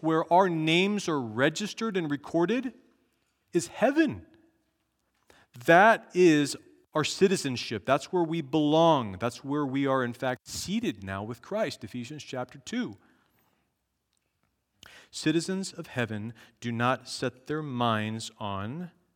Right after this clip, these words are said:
are not inclining their minds toward the things of the earth. Their minds are inclined toward the things where they hail from, heaven, from the word which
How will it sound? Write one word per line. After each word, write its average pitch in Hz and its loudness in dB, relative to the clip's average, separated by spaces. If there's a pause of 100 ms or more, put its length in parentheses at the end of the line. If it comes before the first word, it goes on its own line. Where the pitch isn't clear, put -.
(580)
are 131 -8
not 139 -2
inclining 165 0
their 139 -2
minds 131 -2
toward 120 -4
the 123 -8
things 135 -12
of 113 -12
the 107 -8
earth. - -14 (640)
Their 127 0
minds 156 2
are 143 0
inclined 135 -4
toward 123 -10
the 120 -8
things 117 -10
where 110 -10
they 110 -6
hail 123 -8
from, 85 -16 (520)
heaven, 117 -10 (760)
from 110 -10
the 113 -6
word 143 4
which 117 -6